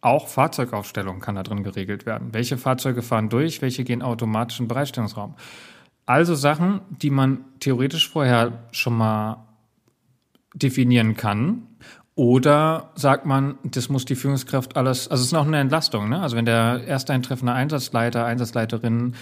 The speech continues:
alles über Funk sagen muss, erste Eintreffenden machen übrigens das und der Bereitstellungsraum für alle außer ist da und da, das ist, zieht einfach extrem Ressourcen.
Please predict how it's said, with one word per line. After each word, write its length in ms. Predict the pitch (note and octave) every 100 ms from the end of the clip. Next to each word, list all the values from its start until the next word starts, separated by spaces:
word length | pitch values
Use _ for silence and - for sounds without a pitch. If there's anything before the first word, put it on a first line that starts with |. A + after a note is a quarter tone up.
| - - -
alles 280 | B2+ C#3
über 160 | B2+ A#2+
Funk 240 | A#2+ D3+
sagen 260 | D3 A#2 A#2
muss, 160 | A#2+ A#2
erste 300 | C3 B2+ C#3+
Eintreffenden 520 | B2 B2+ B2 B2+ A#2+
machen 280 | A#2 A#2+ B2
übrigens 340 | A2+ G#2+ -
das 540 | C3 C3 C#3+ - - -
und 540 | C3+ A#2+ A#2 A2+ - -
der 360 | - B2 A2+ A#2
Bereitstellungsraum 720 | - C3 C3 B2+ - A#2 A#2
für 180 | A#2 A#2+
alle 340 | B2 C3+ B2
außer 560 | B2 C3+ - B2 B2 C3+
ist 200 | C#3+ -
da 100 | C#3+
und 200 | C#3+ A2+
da, 180 | A2+ C3+
das 200 | B2+ -
ist, 180 | B2+ - - _ _ _
zieht 340 | - - C#3+ -
einfach 240 | A2+ A2+
extrem 400 | A2 - - G#2
Ressourcen. 600 | - C3 - B2 - F#2+